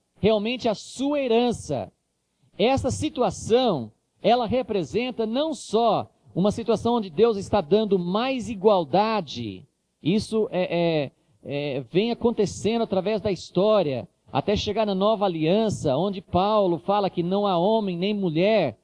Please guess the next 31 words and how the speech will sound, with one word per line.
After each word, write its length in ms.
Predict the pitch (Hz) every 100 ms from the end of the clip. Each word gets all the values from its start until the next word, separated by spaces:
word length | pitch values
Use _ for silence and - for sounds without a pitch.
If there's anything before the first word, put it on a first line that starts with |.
| _ _ _
e, 160 | - 165
e 220 | 165 175
ele 120 | 190 202
começa 500 | 208 196 233 208 214
a 20 |
tirar, 680 | - 240 196 202 220 139 107
não 300 | 139 196 247
a, 80 | - _ -
não 320 | 151 202 262
a 40 |
diferença 460 | 208 202 208 226 208
de 100 | 202
função, 880 | - 254 220 - 147 247 220 127 101 _ _ -
não 300 | 151 226 269
a 80 | 254
igualdade 560 | 196 202 160 214 214
que 120 | 202
tem 240 | 185 220 196
hoje, 600 | 214 233 180 123 117 - _ _ -
mas 220 | 160 190
ele 120 | 240 233
começa 400 | 226 233 240 233
a 20 |
tirar 520 | - 233 214 247 208
essa 460 | 196 208 220 202 - _ -
discriminação, 1160 | 180 - - 240 240 214 - 147 202 233 196 185
essa, 340 | 175 196 170 _ _
esse, 340 | 175 180 160 190
essa, 540 | 170 196 180 170 147 - _ -
essa 180 | 180 190
coisa, 240 | 220